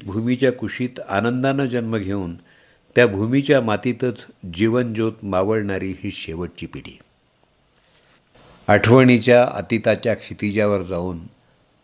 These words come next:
अस्त होते आहे. अवघड परिस्थितीचा सामना करत जीवन जगलेले कोणाचे बाबा, काका, मामा, भाऊ, आजोबा कुणीतरी असणार, कारण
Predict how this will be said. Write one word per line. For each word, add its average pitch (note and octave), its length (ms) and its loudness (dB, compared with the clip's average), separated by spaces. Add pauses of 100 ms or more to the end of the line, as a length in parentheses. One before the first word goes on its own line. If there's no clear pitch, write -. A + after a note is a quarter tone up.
अस्त G2+ 320 -2
होते E2 360 -8
आहे. C#2+ 320 -14 (1300)
अवघड A2+ 420 8
परिस्थितीचा A#2+ 760 2
सामना G#2 380 -2
करत A2 320 -4 (200)
जीवन G#2 340 -2
जगलेले G2 440 -4
कोणाचे F#2+ 440 -6
बाबा, F#2 480 -4
काका, F#2 540 -8
मामा, F#2 560 -8
भाऊ, F2 480 -8 (460)
आजोबा A2 440 0 (600)
कुणीतरी G#2 380 -6
असणार, F#2 400 -10 (1080)
कारण F#2+ 380 -2